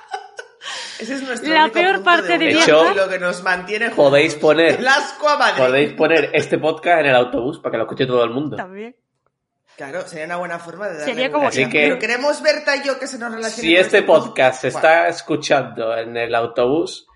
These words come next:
Speaker 3: hola, menos una persona que venga con tus muertos.
Speaker 2: <laughs> Eh, yo creo que ponerles voz a la gente que va en autobús es como ese tío que, eh,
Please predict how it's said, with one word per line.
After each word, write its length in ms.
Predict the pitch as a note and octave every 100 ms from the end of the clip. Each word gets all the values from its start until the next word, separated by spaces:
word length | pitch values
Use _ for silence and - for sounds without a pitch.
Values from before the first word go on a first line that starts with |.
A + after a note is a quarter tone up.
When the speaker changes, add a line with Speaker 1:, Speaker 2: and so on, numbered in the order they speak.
| _ _ _ _ -
Speaker 3:
hola, 480 | E3 D#3+ G#2 - - _
menos 320 | C3 C3 C#3
una 180 | C#3+ D3+
persona 380 | D#3 C#3+ E3 F3+
que 80 | F3
venga 200 | C#3+ C#3
con 120 | C#3
tus 160 | D3+ B2
muertos. 480 | A2+ - G#2+ - G#4 - -
Speaker 2:
<laughs> 140 | E4+ D4+ - - - - C#5 - - - C4+
Eh, 140 | B3
yo 140 | D#4+
creo 180 | D4+ G4
que 100 | F#4+
ponerles 680 | C#4 D#4+ D#4+ D4+ - A3 A3+ A#3
voz 200 | C4 A3 -
a 100 | A#3+ A3+
la 100 | A#3
gente 320 | C4+ C4 E4+
que 100 | D4+
va 140 | A3+
en 80 | A3
autobús 480 | G#3+ A#3 A3+ E4 - B4+
es 260 | C#4+ - -
como 400 | D4+ C4+ B3+ B3+
ese 320 | C4+ C4 D#4+ D4+
tío 400 | D4+ D#4+ E4+ E4+
que, 340 | D4 D#4+ -
eh, 540 | C4 A#3 A3+ A3+ A3+